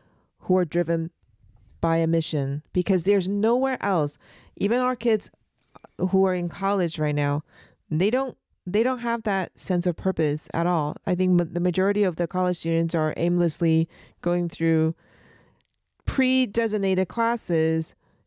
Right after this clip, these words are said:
thinking they're gonna just get to the other side of the education and they'll find the answer. And, and I want my kids there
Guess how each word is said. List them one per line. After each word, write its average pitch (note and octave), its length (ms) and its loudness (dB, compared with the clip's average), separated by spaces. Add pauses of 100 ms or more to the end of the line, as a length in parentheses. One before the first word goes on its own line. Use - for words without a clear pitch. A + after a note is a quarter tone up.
(120)
thinking F#3+ 380 0
they're F3+ 120 2
gonna F3 220 0
just E3+ 280 -2
get F3 180 0
to F3+ 100 -2
the E3 140 2
other D#3 160 0
side F3 160 0
of D3+ 60 -6
the D#3+ 100 0
education E3 600 0
and D3+ 300 0 (240)
they'll D#3 140 2
find D#3+ 220 -2
the D3+ 120 -2
answer. F#3 300 0
And, D3+ 300 0
and E3 140 0 (120)
I F3 180 0
want F#3+ 260 0
my D#3+ 240 -2
kids D#3 320 -2
there D3 480 0